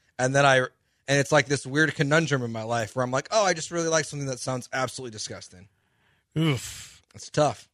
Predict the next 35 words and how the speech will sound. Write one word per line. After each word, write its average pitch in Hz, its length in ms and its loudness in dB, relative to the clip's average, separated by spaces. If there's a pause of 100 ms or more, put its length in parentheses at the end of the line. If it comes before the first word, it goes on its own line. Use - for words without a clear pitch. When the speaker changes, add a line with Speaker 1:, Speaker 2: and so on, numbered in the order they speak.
(380)
Speaker 1:
So 208 140 -2
it 214 40 2
might 294 200 4
be, 160 120 0 (100)
might, 220 240 2
I 180 80 2
might 190 240 0
be 117 100 -6
okay. 101 320 -6 (480)
I 147 140 0
might 175 160 6
be 170 100 -2
able 160 100 4
to - 60 -6
find 127 200 -4
something 113 220 -10
to 101 60 -12
beat 98 180 -16
Stutz. - 340 -16
Speaker 2:
It's 151 120 0
gonna 196 80 6
have 190 80 2
to 240 80 0
be 233 60 4
something 175 340 2
weird. 113 240 -2
Maybe 226 180 6
sushi. 113 560 0 (260)
I 151 60 2
lo-, 143 180 6
I 165 120 8
can 135 160 -2
down 117 240 0
some - 140 -18
sushi. 110 400 -2